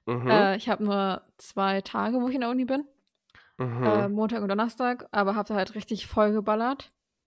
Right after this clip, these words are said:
Speaker 1: Ja, aber sehr gut, dann ist man nicht die ganze Zeit da.
Speaker 2: Ja, weil dann kann ich die restlichen Tage arbeiten gehen.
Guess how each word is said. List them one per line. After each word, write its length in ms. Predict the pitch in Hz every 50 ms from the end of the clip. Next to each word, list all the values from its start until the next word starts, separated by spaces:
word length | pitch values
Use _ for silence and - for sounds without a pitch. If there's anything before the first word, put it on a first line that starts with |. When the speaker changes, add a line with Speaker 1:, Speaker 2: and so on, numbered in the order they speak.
| _ _ _ _ _ _ _ _ - _ _ -
Speaker 1:
Ja, 160 | - 120 120
aber 200 | 117 120 123 123
sehr 220 | 110 120 120 127
gut, 240 | 113 117 117 110 -
dann 160 | 107 104 101
ist 120 | 107 113 -
man 140 | 123 110 110
nicht 160 | 117 113 -
die 60 | 107
ganze 260 | 107 107 104 101 -
Zeit 320 | - - 117 107 101 - -
da. 340 | 90 90 98 107 113 110 _ _ _ _ _ _ _ _ _ _ _ _ _ _ _
Speaker 2:
Ja, 500 | - 196 190 190 190 190 - - - - 240
weil 140 | 196 196 196
dann 80 | 196
kann 140 | 190 - 226
ich 60 | 214 -
die 60 | 220
restlichen 280 | 202 208 202 - 214 202
Tage 260 | - 220 208 196 -
arbeiten 300 | 190 196 214 226 247 240
gehen. 200 | 233 247 254 269